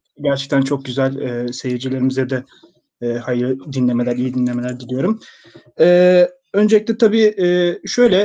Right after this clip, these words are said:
e, doktor tezi benim iki bin on yedi senesinde bitmişti. E, kitabın basımı iki bin yirmi biri, e, buldu.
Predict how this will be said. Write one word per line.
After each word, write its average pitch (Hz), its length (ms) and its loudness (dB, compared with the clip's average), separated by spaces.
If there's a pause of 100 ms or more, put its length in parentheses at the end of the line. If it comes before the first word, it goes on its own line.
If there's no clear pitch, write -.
e, 170 460 2 (100)
doktor 202 320 0
tezi 208 360 -2
benim 202 200 -2
iki 190 200 -12
bin 208 60 -4
on 208 120 -2
yedi 135 460 0
senesinde 135 480 -4
bitmişti. 135 640 -4
E, 147 160 -8
kitabın 175 340 -6
basımı 165 300 -4
iki 170 200 -10
bin 170 60 -4
yirmi 165 340 -2
biri, 170 320 0 (100)
e, 127 320 -2 (120)
buldu. 151 440 2